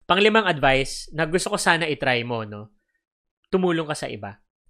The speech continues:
When you begin helping others, you share what you have, you appreciate, you look at yourself and tell yourself, "What about myself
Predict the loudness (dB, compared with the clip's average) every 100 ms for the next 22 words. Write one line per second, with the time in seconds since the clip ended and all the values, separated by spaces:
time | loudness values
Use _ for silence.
0 | _ _ _ _ _ _ _ _ -2 0
1 | 2 0 0 2 2 0 -4 -4 0 2
2 | 2 0 -8 -6 -2 2 2 2 0 -2
3 | 2 2 2 -2 -10 -8 -2 0 0 0
4 | -2 -2 -2 0 0 0 -2 4 4 4
5 | 0 -6 -12 -18 -20 0 4 6 4 4
6 | 2 2 0 0 4 4 4 2 -2 -2
7 | -6 -6